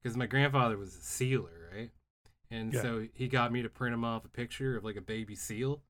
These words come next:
Speaker 1: and it was just, like, some fucking photo I found, and he fucking framed it and put it up in his house.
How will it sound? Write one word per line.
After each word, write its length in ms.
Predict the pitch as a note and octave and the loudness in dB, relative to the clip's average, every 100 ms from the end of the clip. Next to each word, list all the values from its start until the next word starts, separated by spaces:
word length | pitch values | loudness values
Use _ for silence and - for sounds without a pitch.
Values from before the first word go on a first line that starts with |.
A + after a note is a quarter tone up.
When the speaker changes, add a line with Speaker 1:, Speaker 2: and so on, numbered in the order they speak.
| _ _ _ - | _ _ _ -4
Speaker 1:
and 160 | A#2+ | 0
it 60 | A#2 | 0
was 100 | A2 | 0
just, 160 | C3+ C3+ | -2 0
like, 140 | A2+ - | -4 -6
some 200 | - A#2 | -8 -8
fucking 300 | - A2+ G2 F#2 | -4 -4 -4 -6
photo 260 | A2+ A#2+ A2 | -2 0 0
I 100 | G#2 | -4
found, 360 | - G2+ G2 - _ _ - | -6 -8 -10 -14 _ _ -6
and 160 | A#2 | -4
he 60 | A#2 | -4
fucking 380 | - C#3 C3 A#2 | 0 0 2 -2
framed 360 | - B2 A#2+ | -2 0 0
it 100 | A2+ | -2
and 60 | - | -6
put 120 | A#2+ | -4
it 100 | A2+ A2+ | -2 -2
up 100 | A#2 | -4
in 80 | |
his 100 | G2+ | -6
house. 280 | A2 A2 G2 | -4 -4 -6